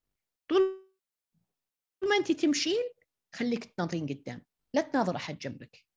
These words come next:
يعني مر علي شخص في يوم من الأيام يقول لي: "أنت مغرورة." وجهة نظره، الله يسعده فيها. هو في نقص في شخصيته، يشوف إني أنا مغرورة. ليش اليوم أنا أحطها فيني؟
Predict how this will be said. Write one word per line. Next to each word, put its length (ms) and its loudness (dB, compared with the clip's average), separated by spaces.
يعني 140 2
مر 120 4
علي 260 4
شخص 320 -2
في 100 -4
يوم 120 2
من 60 2
الأيام 300 2
يقول 200 -2
لي: 80 -2
"أنت 140 -2
مغرورة." 500 -2
وجهة 280 -4
نظره، 500 -6
الله 140 2
يسعده 420 0
فيها. 340 -4
هو 180 10
في 300 6
نقص 380 2
في 200 0
شخصيته، 720 -2
يشوف 380 0
إني 200 -2
أنا 100 0
مغرورة. 500 -8
ليش 200 6
اليوم 240 4
أنا 80 4
أحطها 360 0
فيني؟ 340 -4